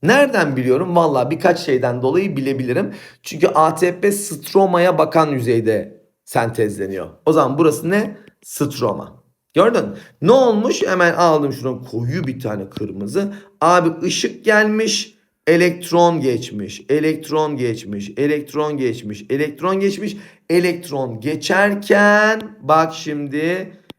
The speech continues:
elektron geçerken sarıyla gösteriyorum.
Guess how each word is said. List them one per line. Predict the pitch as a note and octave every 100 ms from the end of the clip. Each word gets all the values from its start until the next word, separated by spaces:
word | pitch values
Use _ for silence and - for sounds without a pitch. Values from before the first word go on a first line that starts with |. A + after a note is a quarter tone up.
| _
elektron | D3+ D3+ D3 C#3 C3+ B2+
geçerken | D3 D3 E3+ E3 E3 E3+
sarıyla | E3 D3+ D3 C#3+
gösteriyorum. | C3+ D3 C#3+ D#3+ E3 E3+ F3+ F#3